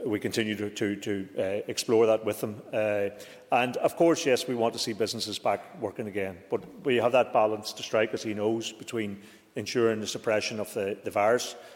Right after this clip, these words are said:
uh, and allowing people to go out and do as normal an activity as they possibly can. Uh, and while we have had restrictions here,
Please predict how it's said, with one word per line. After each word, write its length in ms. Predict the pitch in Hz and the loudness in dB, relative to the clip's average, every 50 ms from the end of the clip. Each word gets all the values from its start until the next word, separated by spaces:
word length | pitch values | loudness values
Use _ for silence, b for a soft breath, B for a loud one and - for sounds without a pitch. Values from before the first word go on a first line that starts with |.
| B B - | B B -2
uh, 120 | 117 113 - - | -2 -2 -2 -2
and 180 | 117 104 107 113 | -4 -2 0 0
allowing 260 | 104 107 107 107 101 | 2 2 2 0 0
people 240 | - - 110 - 107 | -2 -4 -4 -4 -4
to 80 | 92 | -4
go 140 | - - 107 | 0 0 0
out 120 | 104 107 | 0 0
and 120 | - 98 95 | -2 -6 -4
do 100 | 107 104 | -2 -2
as 140 | 104 95 101 | -2 -2 -2
normal 340 | 107 107 107 110 107 107 | 0 0 0 0 0 -2
an 100 | 107 101 | -4 -4
activity 440 | 98 104 107 - 120 104 107 101 104 | -4 -6 -4 -4 -4 -4 -2 -2 -4
as 100 | 98 95 | -4 -4
they 100 | 101 110 | -6 -6
possibly 440 | 98 - 110 98 - - 104 98 101 | -6 -4 -6 -6 -6 -8 -10 -12 -10
can. 340 | - - 107 104 101 98 98 - B B B B B B B B | -4 -4 -4 -4 -4 -8 -10 -14 B B B B B B B B
Uh, 140 | 127 117 135 - | 0 2 2 2
and 180 | 135 117 117 | 2 2 4
while 160 | 117 120 120 | 4 4 4
we 140 | 117 117 113 | 6 4 4
have 240 | 98 107 120 127 110 | 6 6 4 4 4
had 160 | 113 123 113 | 2 0 0
restrictions 540 | 117 107 - - - 120 - - 143 120 - | 0 -4 -6 -2 -4 -4 -4 -4 -8 -6 -2
here, 240 | 135 123 120 110 | 0 0 0 0